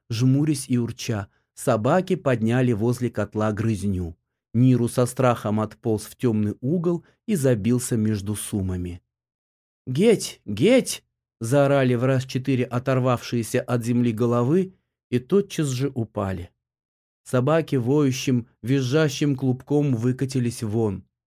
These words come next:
«У!» одобрительно сказал Ниру и пополз к большому куску сахара.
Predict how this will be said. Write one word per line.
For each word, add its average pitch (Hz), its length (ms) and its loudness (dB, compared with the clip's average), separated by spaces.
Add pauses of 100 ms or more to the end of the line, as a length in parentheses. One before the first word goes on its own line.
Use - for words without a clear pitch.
(720)
«У!» 233 480 6 (420)
одобрительно 117 760 0
сказал 104 480 -4
Ниру 160 480 0 (340)
и 185 160 0
пополз 127 640 -2
к 113 140 -4
большому 113 600 -2
куску - 400 -8
сахара. 95 680 -6